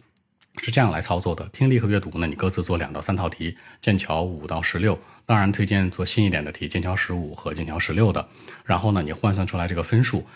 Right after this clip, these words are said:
啊，换算标准大概大家心里应该能知道吧，基本上二十三到二十五个就是六分段的一个基础分，所以说你可以这个为蓝本。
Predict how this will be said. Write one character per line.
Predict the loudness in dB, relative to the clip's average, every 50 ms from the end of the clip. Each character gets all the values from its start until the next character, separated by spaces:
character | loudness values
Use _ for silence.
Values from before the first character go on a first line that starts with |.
| -20 -14
啊， | -4 -4 -2
换 | 2 2 4
算 | 6 6 6
标 | 8 6 6
准 | 6 2 0
大 | -2 -2
概 | -2 -2
大 | -2 -2 -2
家 | -2 -2
心 | -4 -4 -4 -4
里 | -4
应 | -4 -2
该 | -2 -2
能 | -2 -2 -4
知 | -4 -2
道 | -2 -2 -2 -2
吧， | -2 -4 -6
基 | -4 -4 -2
本 | -2 -2
上 | -4 -4
二 | -4 -2 -4 -2
十 | -2
三 | -2 -2
到 | 0 0
二 | 0 0
十 | 0 -2
五 | -4 -4 -4 -8
个 | -8 -10
就 | -8 -8
是 | -6 -4 -2
六 | -2 -2
分 | 0 -2 -2 0
段 | 0 0 -2 -2
的 | -2
一 | -4
个 | -6 -6
基 | -6 -6
础 | -6 -6 -2
分， | 2 4 4 4 2 -2 -10 -20 -20 -12 -4
所 | 0 0
以 | 2
说 | 2 2
你 | 2 0
可 | 0 0 0
以 | 0 0
这 | 2 0 0
个 | 0 0
为 | -2 -2 0
蓝 | 0 0 2 2 2
本。 | 2 2